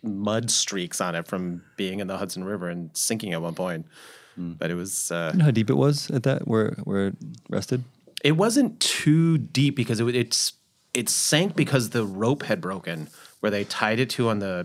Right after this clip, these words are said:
Speaker 1: pier.
Speaker 2: Okay.
Speaker 1: So it, what, you know, whatever the depth is on the shallow side of the Hudson River,
Speaker 2: Thirty,
Speaker 1: like,
Speaker 2: forty feet, something like
Speaker 1: they,
Speaker 2: that. Yeah.
Speaker 1: yeah.
Speaker 2: Yeah, yeah, yeah.
Speaker 1: Um, I know that the engine that separated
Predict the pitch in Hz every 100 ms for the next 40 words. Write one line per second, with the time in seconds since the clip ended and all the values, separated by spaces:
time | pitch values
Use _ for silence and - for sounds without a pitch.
0 | - - 110 110 147 156 120 87 - 85
1 | 123 135 139 135 - 123 113 117 156 151
2 | 117 117 110 117 104 95 101 95 - -
3 | - 110 113 113 - 101 95 95 90 95
4 | - 92 92 104 107 92 90 87 - 92
5 | 90 87 85 - 92 104 87 90 90 87
6 | 87 92 - - 104 101 92 95 - 123
7 | 147 143 139 113 107 107 120 127 165 175
8 | 180 196 185 196 180 180 180 165